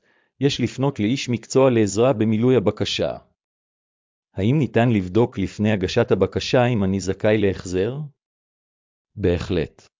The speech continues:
ניתן לפנות למחשבונים וסימולטורים יהודים ברחבי הרשת לבדיקה מקדימה האם אתם זכאים להחזר מס.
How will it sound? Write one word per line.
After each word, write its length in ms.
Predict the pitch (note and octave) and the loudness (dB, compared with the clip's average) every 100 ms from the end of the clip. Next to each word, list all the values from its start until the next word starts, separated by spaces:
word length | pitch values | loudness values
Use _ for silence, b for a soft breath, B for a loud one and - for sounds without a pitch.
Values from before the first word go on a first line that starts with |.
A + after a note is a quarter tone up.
| _ _ _ _ _ _ _ _ | _ _ _ _ _ _ _ _
ניתן 340 | G#2 E2+ D3+ E3 | -8 0 2 2
לפנות 440 | G2+ - A#2+ B2 | 0 2 0 2
למחשבונים 720 | G2+ F#2+ - G2+ F#2+ G#2+ B2+ G#2 | 0 0 -4 -4 0 0 0 -2
וסימולטורים 800 | - G#2 G#2 G2 G#2+ G#2+ C3 | -2 -2 0 2 2 2 0
יהודים 380 | G#2+ G2+ G#2+ C3 | 0 0 0 2
ברחבי 360 | A2 F#2+ - A#2+ | 2 2 2 4
הרשת 480 | A2 C3+ - A#2 G#2 | 4 2 0 -2 -2
לבדיקה 520 | G2 G2 F#2+ C3+ C#3+ | -4 -4 -2 2 2
מקדימה 640 | A#2 - G2 G2+ A#2+ G#2+ | 0 -2 -2 0 2 2
האם 240 | G2+ C#3 B2 | 0 0 -2
אתם 260 | - G#2+ | 0 -2
זכאים 520 | G#2 G#2 A2 A2 C#3 | 0 -2 -2 -4 0
להחזר 440 | C3+ G2+ G2+ A2 A2 | 0 0 0 0 0
מס. 540 | G2 D#2 - - - | -2 -6 -12 -14 -18